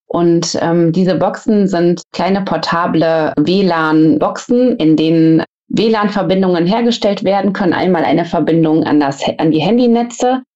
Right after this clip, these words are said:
und eine, eine zweite W lan-Verbindung mit einem zweiten Antenne, um eine weitere Box zu finden.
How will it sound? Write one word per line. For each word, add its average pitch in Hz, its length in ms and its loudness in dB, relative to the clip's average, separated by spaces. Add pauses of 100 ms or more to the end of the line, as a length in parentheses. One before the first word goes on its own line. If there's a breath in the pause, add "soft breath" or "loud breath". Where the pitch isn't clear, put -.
und 165 160 0
eine, - 580 -2
eine 156 280 -2
zweite 190 340 -2
W 180 400 -2
lan-Verbindung 175 720 0
mit 160 180 -2
einem 156 140 0
zweiten 156 680 0 (100)
Antenne, 170 440 0
um 175 180 0
eine 160 340 -2
weitere 160 380 -2
Box 160 320 -4
zu 156 80 -4
finden. 156 540 0